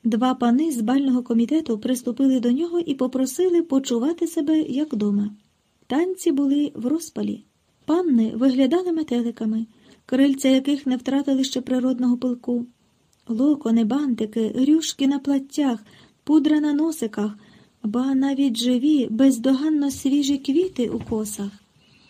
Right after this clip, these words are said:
Безбородько намагався відгадати, котра з тих вертихвісток дочка Річинського, про якого жартома говорили, що то галицький Рокфеллер.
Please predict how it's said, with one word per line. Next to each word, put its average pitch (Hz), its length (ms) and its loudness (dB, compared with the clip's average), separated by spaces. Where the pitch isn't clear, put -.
Безбородько 247 680 0
намагався 269 520 0
відгадати, 254 720 0
котра 294 420 0
з - 100 -8
тих 320 260 0
вертихвісток 269 1000 -4
дочка 247 640 -2
Річинського, 247 800 -4
про 254 180 0
якого 262 380 2
жартома 240 440 -2
говорили, 247 540 0
що - 320 -4
то 302 440 -2
галицький 226 720 -4
Рокфеллер. 240 680 -4